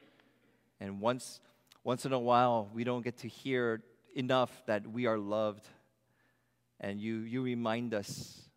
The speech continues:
through songs, you remind us through scripture that we are dearly loved. You remind us through strangers or <laughs> random people in church that come to us and say,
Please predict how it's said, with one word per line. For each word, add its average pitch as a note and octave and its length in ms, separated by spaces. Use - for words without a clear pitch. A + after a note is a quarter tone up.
through A2 60
songs, G#2 640
you G#2+ 60
remind G#2+ 260
us G#2 120
through G#2 100
scripture G2 560
that F2+ 260
we A2 160
are F#2+ 100
dearly G2 460
loved. E2+ 380
You A#2 100
remind C#3 400
us C#3+ 140
through C#3+ 160
strangers C#3+ 560
or A2 40
<laughs> - 0
random B2 480
people C#3+ 380
in G#2+ 100
church D3+ 320
that G#2+ 160
come A2 180
to A2 160
us G2+ 140
and G2+ 100
say, F#2 440